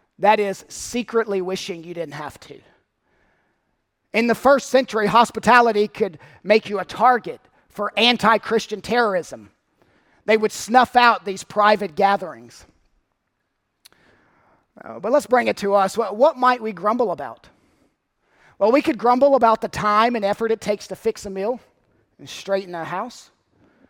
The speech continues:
We could grumble about having kids that you can't spank in your house. It's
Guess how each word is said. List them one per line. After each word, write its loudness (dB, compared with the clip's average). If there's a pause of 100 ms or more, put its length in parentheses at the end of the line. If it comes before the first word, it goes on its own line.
(300)
We 0
could -2
grumble 4
about 2
having 0
kids -2
that -4 (460)
you -8
can't -6
spank -6 (140)
in 0
your -6
house. -14 (1300)
It's 0